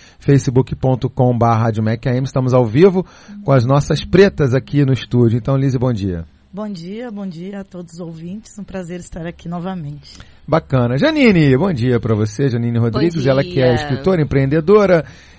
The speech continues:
Speaker 1: e, enfim, nossa parceira aqui também no bate papo ponto com.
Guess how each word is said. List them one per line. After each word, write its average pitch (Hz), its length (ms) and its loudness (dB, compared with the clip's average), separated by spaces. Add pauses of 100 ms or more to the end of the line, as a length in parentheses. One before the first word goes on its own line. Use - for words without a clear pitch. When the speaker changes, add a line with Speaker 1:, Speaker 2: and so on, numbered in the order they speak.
(140)
Speaker 1:
e, 143 460 2
enfim, 117 340 -4 (220)
nossa 135 300 -6
parceira 120 460 -2
aqui 120 140 -4
também 113 300 -2
no 110 60 -4
bate 110 200 -2
papo 110 220 -2
ponto 110 260 -2
com. 98 240 -4